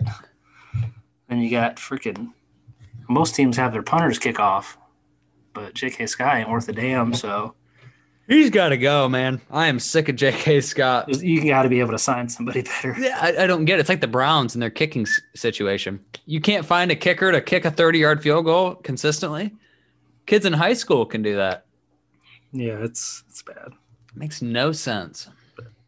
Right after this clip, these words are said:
Speaker 1: Yeah, like I was saying, Jerry Gray, he's the D B coach right now. We got him from Minnesota back when, I mean, he was, he's been under Mike Zimmer for a while.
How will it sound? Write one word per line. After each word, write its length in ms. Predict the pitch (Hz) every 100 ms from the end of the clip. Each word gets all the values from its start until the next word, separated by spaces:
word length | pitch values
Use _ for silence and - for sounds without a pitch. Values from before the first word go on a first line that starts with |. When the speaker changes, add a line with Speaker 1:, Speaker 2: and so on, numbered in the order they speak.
| _ _ _ _ _ _ _ _ _ _ _ _ _ -
Speaker 1:
Yeah, 200 | 139 131
like 160 | 151
I 20 |
was 120 | 151 143
saying, 160 | 135
Jerry 220 | 127 147
Gray, 460 | 131 131 127 127 123 _ - 127 - _ _
he's 200 | 135 127
the 60 |
D 80 | 127
B 120 | 127
coach 220 | 120 131 -
right 100 | 117
now. 360 | 117 113 120 135
We 60 |
got 180 | 131 123
him 160 | 127 120
from 480 | 123 117 110 113 - _ _ _
Minnesota 560 | 120 113 - 120 113 113 _ _ _ _ _ _ - - - _ _ _ -
back 280 | 113 110
when, 220 | 117 110 117
I 60 |
mean, 280 | 127 120 120
he 140 | 131
was, 260 | 135 123 117
he's 140 | 120
been 160 | 117 131
under 240 | 123 120
Mike 200 | 117 117
Zimmer 360 | - 120 113 117
for 220 | 117 113
a 80 | 107
while. 460 | 104 104 101 95